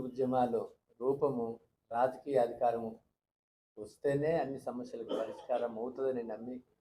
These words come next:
ఆ దిశలో ప్రయాణిస్తున్నటువంటి రమేష్, మనమందరం చూసుకున్నట్లయితే, మనకు స్వాతంత్ర్యం రాకముందు మన భారతదేశం యొక్క పరిస్థితి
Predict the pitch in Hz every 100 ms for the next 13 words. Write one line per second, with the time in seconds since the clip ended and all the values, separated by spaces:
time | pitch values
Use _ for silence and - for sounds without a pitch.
0 | _ _ _ _ 113 113 120 127 120 110
1 | - _ - 110 117 - 110 101 107 98
2 | 101 101 117 123 _ _ _ _ _ _
3 | _ _ _ _ _ _ _ _ _ _
4 | 123 131 135 143 156 151 - 143 - 143
5 | 135 127 131 135 165 170 165 _ _ 135
6 | 135 - - 123 127 135 131 135 127 113
7 | - - 117 123 156 175 165 156 156 165
8 | 143 135 120 135 131 131 123 _ 117 -
9 | - 113 - _ 135